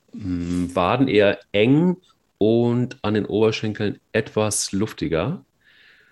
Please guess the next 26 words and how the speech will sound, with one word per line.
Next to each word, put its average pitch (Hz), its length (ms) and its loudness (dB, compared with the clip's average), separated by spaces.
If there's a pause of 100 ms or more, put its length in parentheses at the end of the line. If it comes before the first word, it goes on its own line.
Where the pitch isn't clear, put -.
(500)
Und 98 200 -4
das 123 180 2
in 107 80 2
der 95 100 2
Kombination 95 560 -2
finde 82 240 -10
ich 80 200 -16
wahnsinnig 78 540 -10
gut. - 360 -16 (160)
Das - 160 -12
finde 87 160 -8
ich - 160 -14
wirklich 87 220 -6
wahnsinnig 76 400 -6
gut. - 120 -12 (320)
Es - 180 -2
sieht 131 240 2
auch 107 440 2 (340)
nicht 98 200 -2
ganz 127 300 2
so 101 480 4
schlimm 110 360 -2
aus. 90 340 0
Also 87 200 -2
Männer 107 260 2
mit, 104 300 0